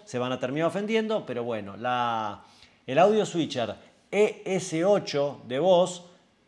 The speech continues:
es un asco. Vos le enchufás tu guitarra,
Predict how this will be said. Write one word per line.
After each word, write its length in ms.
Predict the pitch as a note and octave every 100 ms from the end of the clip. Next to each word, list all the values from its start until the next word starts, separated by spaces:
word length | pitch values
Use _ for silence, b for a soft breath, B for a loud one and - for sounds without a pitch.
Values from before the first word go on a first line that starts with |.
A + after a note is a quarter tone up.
| _ _
es 160 | A3 G#3+
un 120 | B3+
asco. 580 | C#3+ - A#2 G2+ - _
Vos 180 | D3+ E3
le 120 | D#3
enchufás 680 | D3 D3+ D#3 F#3+ G3 - - _ _ -
tu 120 | D#3
guitarra, 680 | D#3+ D#3+ G#3+ G#3+ G#3+ G#3